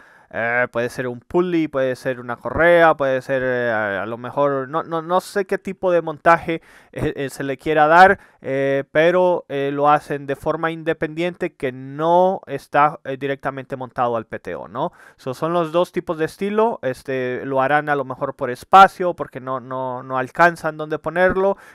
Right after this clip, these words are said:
y lo tienen que poner en otra localidad y por eso lo, lo utilizan de esta forma. Ah, si lo quieren poner,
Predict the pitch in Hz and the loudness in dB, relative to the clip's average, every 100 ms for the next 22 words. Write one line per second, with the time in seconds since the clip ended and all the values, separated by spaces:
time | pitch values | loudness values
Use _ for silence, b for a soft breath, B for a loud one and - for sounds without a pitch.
0 | - 131 131 147 143 147 - 143 147 139 | -10 -8 -8 -10 -8 -8 -6 -2 -2 -2
1 | 143 - 143 139 - 147 160 190 190 175 | -4 -4 -4 -4 -4 -2 4 6 6 4
2 | 151 139 - 143 135 101 131 135 131 131 | -2 -4 -4 -4 -4 -4 -10 -10 -10 -10
3 | 123 120 - 131 - 123 - 190 202 226 | -12 -16 -12 -10 -10 -4 0 0 0 -2
4 | B B - 123 127 123 - 131 - 147 | B B -8 -2 -2 -2 -6 -10 -8 -8
5 | 147 147 151 147 | -6 -4 -2 -2